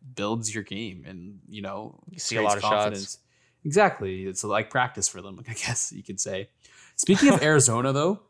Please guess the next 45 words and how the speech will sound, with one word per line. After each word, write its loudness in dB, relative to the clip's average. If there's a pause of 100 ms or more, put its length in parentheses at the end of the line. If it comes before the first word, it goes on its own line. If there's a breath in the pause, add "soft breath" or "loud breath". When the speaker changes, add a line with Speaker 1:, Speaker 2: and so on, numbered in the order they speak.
(520)
Speaker 1:
so 6
apparently, 0 (1160)
uh, 6
I 8
don't 6
know 6
if 0
you 0
heard 0
this. -2 (120)
You 2
know, 4
s-, 2
we 0
all 8
know 6
that 0
they're -2
going -2
to -6
A 0
S 4
U -4
to -6
play -2
next -4
year. -14 (440 soft breath)
Speaker 2:
Yeah. 4
Speaker 1:
But 8 (460 soft breath)
they're 6
not 10
allowed 6
to 0
put -4
their -2
logo 0
anywhere 2
on 0
the -6
ice 2
or -6
in -2
the -2
Speaker 2:
Nope. -4
Speaker 1:
arena. 2